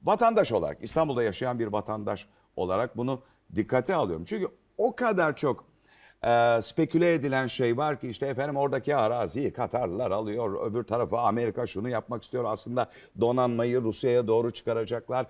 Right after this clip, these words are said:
öbür tarafta bilmem. Şimdi bakın, bunlar söylendiğinde,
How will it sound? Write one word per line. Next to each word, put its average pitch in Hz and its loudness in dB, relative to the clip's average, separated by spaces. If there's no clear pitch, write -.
öbür 123 0
tarafta 120 0
bilmem. 117 -4
Şimdi - -4
bakın, 104 -4
bunlar 147 0
söylendiğinde, 120 2